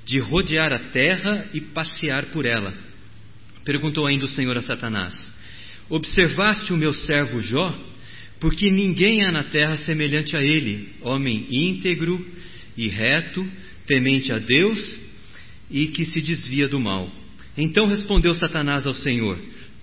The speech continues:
"Porventura Jó de balde teme a Deus? Acaso não o cercaste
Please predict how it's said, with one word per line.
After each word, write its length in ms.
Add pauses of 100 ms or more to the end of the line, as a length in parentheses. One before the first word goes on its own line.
(200)
"Porventura 1200
Jó 340
de 380 (180)
balde 720 (580)
teme 300
a 40
Deus? 600 (500)
Acaso 460
não 160
o 60
cercaste 1040